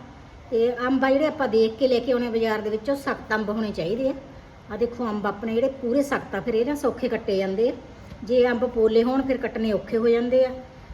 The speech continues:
ਤੇ ਜੇ ਕੋਈ ਦਾਗੀ ਅੰਬ ਹੋਇਆ ਜੀ, ਇਹਨੂੰ ਆਪਾਂ ਕੱਢ ਦਾਂਗੇ, ਦਾਗੀ ਅੰਬ ਆਪਾਂ ਨਹੀਂ ਪਾਉਣਾ ਵਿੱਚ। ਤੇ ਚਲੋ ਜੀ, ਆਪਾਂ ਇਹਨੂੰ ਕੱਟ ਲੈਂਦੇ ਹਾਂ। ਫਾੜੀਆਂ ਜਿਹੜੀਆਂ ਆਪਣੀਆਂ ਮਨਪਸੰਦ ਆਪਾਂ ਬਣਾ ਸਕਦੇ ਹਾਂ,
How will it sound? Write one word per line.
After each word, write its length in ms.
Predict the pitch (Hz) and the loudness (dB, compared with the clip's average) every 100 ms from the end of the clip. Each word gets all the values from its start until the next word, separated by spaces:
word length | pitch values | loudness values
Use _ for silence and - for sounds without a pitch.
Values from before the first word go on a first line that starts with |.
| - | -8
ਤੇ 80 | 262 | -6
ਜੇ 180 | 214 269 | 4 4
ਕੋਈ 240 | 277 285 | 6 2
ਦਾਗੀ 460 | 220 220 196 247 262 | 2 0 2 4 4
ਅੰਬ 140 | 247 | 6
ਹੋਇਆ 280 | 247 269 262 | 4 6 6
ਜੀ, 180 | 269 277 - - - 254 | 2 -2 -8 -20 -8 -2
ਇਹਨੂੰ 200 | 262 311 | 2 2
ਆਪਾਂ 200 | - 277 | 0 -2
ਕੱਢ 240 | 240 202 | -2 -4
ਦਾਂਗੇ, 360 | 220 302 285 285 | 0 2 2 0
ਦਾਗੀ 380 | 220 202 226 | 0 0 0
ਅੰਬ 120 | 214 220 | 0 -2
ਆਪਾਂ 200 | 220 233 | -2 -2
ਨਹੀਂ 240 | 185 254 | -2 -2
ਪਾਉਣਾ 220 | 302 285 | 0 2
ਵਿੱਚ। 340 | 269 269 294 277 - - - - | 2 0 -2 -4 -8 -18 -18 -6
ਤੇ 120 | 262 | -2
ਚਲੋ 240 | 247 247 254 | 2 4 4
ਜੀ, 140 | 254 | 4
ਆਪਾਂ 220 | 262 269 | 2 0
ਇਹਨੂੰ 160 | 254 294 - - - - - | -2 -2 -4 -16 -20 -12 -6
ਕੱਟ 220 | 240 220 | -6 -4
ਲੈਂਦੇ 280 | 208 226 269 | -4 -2 -2
ਹਾਂ। 60 | - - - - - - - - - - - - - - - - - - - - - | -4 -10 -20 -20 -14 -10 -10 -10 -18 -8 -8 -8 -16 -20 -20 -20 -20 -20 -18 -12 -2
ਫਾੜੀਆਂ 340 | 233 240 254 | 2 4 4
ਜਿਹੜੀਆਂ 280 | 247 285 285 | 4 4 0
ਆਪਣੀਆਂ 360 | 269 247 240 | 0 -2 0
ਮਨਪਸੰਦ 520 | 233 214 202 254 220 208 | 0 -2 -4 -4 -2 -2
ਆਪਾਂ 180 | 208 | -2
ਬਣਾ 220 | 202 220 233 | -2 -2 -4
ਸਕਦੇ 380 | - 196 233 | -2 0 0
ਹਾਂ, 80 | 277 | 0